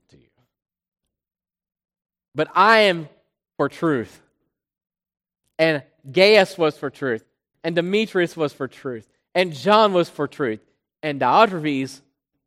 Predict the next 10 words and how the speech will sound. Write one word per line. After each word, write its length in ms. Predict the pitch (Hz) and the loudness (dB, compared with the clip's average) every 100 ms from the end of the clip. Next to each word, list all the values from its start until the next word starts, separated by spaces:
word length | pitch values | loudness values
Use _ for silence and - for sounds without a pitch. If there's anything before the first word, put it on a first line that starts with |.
| _ | _
was 160 | 113 - | -18 -16
for 200 | 117 104 | -12 -12
himself. 480 | 85 - 92 - _ _ _ _ _ _ _ _ _ _ _ _ _ _ _ _ _ _ _ - | -12 -16 -18 -18 _ _ _ _ _ _ _ _ _ _ _ _ _ _ _ _ _ _ _ -18
And 100 | 113 | -12
for 120 | 123 | -6
that 180 | 123 113 | -4 -2
reason, 320 | 147 156 127 | -2 -2 -6
he 120 | 120 | -12
says, 280 | - 123 120 | -8 -8 -6
"Nope." 320 | 165 247 208 | -4 -4 -4